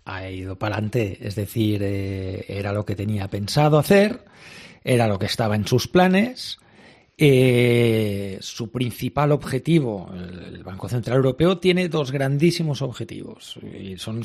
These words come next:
es su principal mandato. El primero es, eh, la inflación, la contención de la inflación,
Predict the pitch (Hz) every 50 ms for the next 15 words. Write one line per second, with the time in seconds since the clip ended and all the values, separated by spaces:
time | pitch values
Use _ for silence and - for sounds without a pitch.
0 | - - 151 160 - 202 175 180 170 139 143 - 131 120 117 117 110 101 92 92
1 | - - 104 98 98 - - 139 143 165 190 214 254 302 311 - _ _ _ _
2 | _ _ _ _ _ _ - - - _ _ - - 147 165 185 175 - - -
3 | _ _ _ - - 131 123 120 120 113 110 113 110 - - 117 113 107 - 120
4 | 110 - - 107 101 - - - _ - 131 127 - 123 117 107 127 113 101 -
5 | 151 131 120 113 110 107 107 101 - 113 - - 151 165 202 233 226